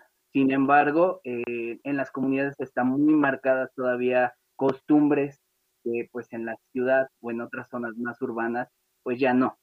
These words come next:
¿sí? El, el hecho de, de vivir en una comunidad es muy diferente. Allá a los niños sí se les habla muy golpeado, no en el caso de los maestros, sino en el, sino en el caso de los padres de familia. Allá todavía hay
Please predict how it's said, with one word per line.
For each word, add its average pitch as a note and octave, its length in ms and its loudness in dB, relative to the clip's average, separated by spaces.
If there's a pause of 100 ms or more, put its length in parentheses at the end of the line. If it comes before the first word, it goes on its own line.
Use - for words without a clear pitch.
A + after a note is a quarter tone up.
(760)
¿sí? B2+ 240 -4 (720)
El, B2 380 4
el B2+ 220 2
hecho C#3+ 260 0
de, B2 260 0
de B2 160 -2
vivir A#2+ 300 0
en C#3 100 2
una C3 200 0
comunidad B2 540 0
es C3 200 -6
muy C3+ 220 2
diferente. A#2 480 -4
Allá B2 260 2
a B2+ 60 2
los B2 160 -4
niños B2 260 -2
sí B2 160 -6
se C3 80 -4
les A2+ 240 -4
habla A2 240 -2
muy B2+ 240 0
golpeado, C3+ 600 -2
no C3 100 2
en D#3+ 100 4
el E3 120 2
caso B2+ 260 -2
de B2 80 0
los A2 160 -6
maestros, G#2+ 400 -4
sino A2+ 160 -6
en G#2+ 80 -4
el, G2+ 60 -12 (160)
sino B2 180 -2
en A2+ 100 -2
el A2 160 -4
caso C3 280 -6
de B2+ 80 0
los A2 160 -10
padres B2 360 -2
de A#2+ 120 -6
familia. A2+ 500 -2 (400)
Allá A#2+ 240 -4
todavía C3 480 4
hay B2+ 240 2